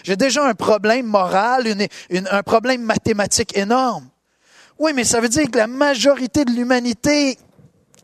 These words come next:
est dans l'erreur. Est-ce que ça mérite un examen ? Me semble. Vous voyez ? A-, alors, on n'a pas besoin, on n'a pas le droit même d'avoir un, un problème moral avec le fait que notre foi soit questionnée, puis que les gens nous disent, «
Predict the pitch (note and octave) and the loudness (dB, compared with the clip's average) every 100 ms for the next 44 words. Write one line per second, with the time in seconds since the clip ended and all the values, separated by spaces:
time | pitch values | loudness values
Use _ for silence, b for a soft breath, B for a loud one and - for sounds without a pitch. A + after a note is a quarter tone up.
0 | - A#3+ B3 B3+ B3 C#4+ D4 C#4 C4+ - | -4 -2 0 0 2 2 2 0 -2 -8
1 | _ _ _ _ _ _ _ _ _ _ | _ _ _ _ _ _ _ _ _ _
2 | _ _ _ - - - D#3 F#3 F3+ F3 | _ _ _ -20 -18 -6 -4 -2 -2 -2
3 | F3 D#3+ G3+ F3 D#3 D3 C#3+ C#3+ C3+ D#3+ | -2 0 0 -2 -6 -4 -4 -6 -8 -12
4 | - _ _ _ _ _ _ _ _ _ | -14 _ _ _ _ _ _ _ _ _
5 | _ _ _ - F#3+ F#3+ D#3 F3+ G#3+ G3+ | _ _ _ -20 -8 -4 0 0 0 -6
6 | _ _ _ _ _ _ _ - G#3+ B3 | _ _ _ _ _ _ _ -2 0 0
7 | C4 B B - G3 F#3 A3 B3 A#3 D#4+ | -4 B B -6 -4 -2 0 0 0 0
8 | D4 A3+ G3 G#3 A#3+ G#3+ G#3 D4+ A#3+ F3+ | 2 0 2 0 2 0 0 0 0 0
9 | E3+ F#3+ G#3 F3+ F#3 F3 D#3 G3 F#3 B | 4 4 2 -2 -2 0 0 0 0 B
10 | B D#3+ E3 E3+ F3+ G#3 G3+ F3+ D#3+ F#3+ | B -6 -2 -2 0 -2 0 0 2 0
11 | F#3 D#3+ - D#3+ - G#3 E3+ - G3 A3 | 0 -2 -2 -2 -2 -4 -6 -6 -2 -2
12 | - E3 - E3 - F3 E3 F3+ G3+ B | 0 -2 -2 -4 -2 0 0 -2 -2 B
13 | B F3+ F#3 F#3+ G#3 A3 F#3 F#3 | B -6 0 2 2 -2 -4 -2